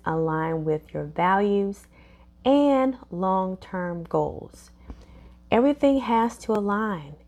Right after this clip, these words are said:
Everything. You wanna make sure that everything has a flow. So before you make that purchase, you can ask yourself, "Okay, is it something I need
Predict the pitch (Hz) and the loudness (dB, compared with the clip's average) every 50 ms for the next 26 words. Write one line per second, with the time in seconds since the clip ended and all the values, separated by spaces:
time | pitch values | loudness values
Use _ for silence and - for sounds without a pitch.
0 | - - - - - - 190 202 214 208 208 196 - - 160 156 - - - - | -20 -20 -20 -14 -6 -2 0 2 2 2 0 -2 -4 -8 -10 -10 -10 -12 -14 -8
1 | - 190 202 202 202 202 196 196 202 214 247 233 - - - - 208 208 202 202 | -4 -2 -2 0 0 0 0 0 0 0 -2 -4 -6 -8 -2 0 2 2 2 2
2 | 196 190 185 175 - - - - - - 190 180 196 202 202 - 196 190 185 170 | 2 0 0 0 -2 -4 -8 -16 -10 -6 -4 -2 -2 -2 -2 -2 -2 -2 -4 -6
3 | - 185 180 175 180 180 - - - 175 170 165 - - - - 175 170 180 180 | -6 -4 -2 -2 -2 -4 -4 -4 -4 -4 -4 -4 -6 -16 -10 -8 -4 0 0 0
4 | 160 - - - - - - _ - - - - - - - - - - - - | 0 0 -4 -10 -14 -20 -20 _ -20 -20 -20 -20 -20 -20 -20 -20 -20 -20 -20 -20
5 | - - - - - - - - - - - - 208 190 185 190 175 - - 226 | -20 -20 -20 -20 -20 -20 -20 -20 -20 -8 0 2 2 2 2 0 -2 2 4 4
6 | 233 247 247 240 233 233 233 226 233 - 233 220 - - - - 196 196 190 - | 4 6 4 4 4 4 2 2 0 0 -2 -2 -2 -4 -6 -4 -4 -4 -4 -6
7 | - 170 165 - - 185 - - 175 160 156 156 156 - - - 165 - - - | -8 -8 -8 -6 -8 -8 -6 -4 -4 -4 -4 -4 -4 -6 -6 -6 -6 -6 -6 -6
8 | 180 85 82 - - - - - - - - - - - - - - - - - | -4 -4 -4 -6 -8 -12 -18 -18 -16 -16 -16 -16 -16 -18 -20 -20 -20 -20 -20 -20
9 | - - - 175 170 - - - - - 247 262 269 254 - - - 151 147 151 | -18 -10 -8 -8 -6 -4 -4 -4 0 0 0 2 2 0 -2 -2 -6 -6 -6 -4
10 | 156 180 214 233 254 262 262 262 262 262 262 | -2 0 0 2 2 2 2 2 0 -2 -4